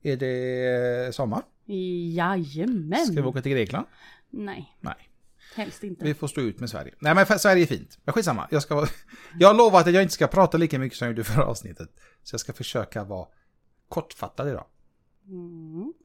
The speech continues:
Speaker 2: Good luck with that.
Speaker 1: Thank you, thank you.
Speaker 2: Ja, men vilka är vi då? Ska vi köra en presentation som vi har gjort de tidigare gångerna med tanke på att vi fortfarande är nya och
Speaker 1: Det kan
Speaker 2: vi
Speaker 1: vi göra.
Speaker 2: får in en hel del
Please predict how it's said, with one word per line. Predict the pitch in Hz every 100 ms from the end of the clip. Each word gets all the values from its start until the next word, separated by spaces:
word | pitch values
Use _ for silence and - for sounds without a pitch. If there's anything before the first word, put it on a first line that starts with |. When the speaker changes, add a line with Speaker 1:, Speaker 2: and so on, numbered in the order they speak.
| _
Speaker 2:
Good | 196 165 170 175
luck | 202 262 -
with | - 330
that. | - - _ _ _ _ _ -
Speaker 1:
Thank | 98 -
you, | 220
thank | 214 -
you. | - - - _ -
Speaker 2:
Ja, | 240 285
men | 277 311
vilka | 320 302 311
är | 294 262 339 349
vi | 330 302
då? | 202 185 185
Ska | -
vi | 262
köra | - 302 294
en | 311
presentation | 302 294 311 311 277 277 285
som | 277 262 247
vi | 247 240
har | 226 226
gjort | 220 226
de | 226 220
tidigare | 220 214 180 180
gångerna | 180 170 165 190
med | 285 269
tanke | 247 202
på |
att | 196
vi | 196
fortfarande | - 208 - 170 165
är | - 151
nya | 156 160 165 165 226 370 -
och | -
Speaker 1:
Det | 190
kan |
Speaker 2:
vi | 185
Speaker 1:
vi |
göra. | -
Speaker 2:
får | 208 208 -
in | 180 165 180
en | 202
hel | 220 359 349 294
del | 277 226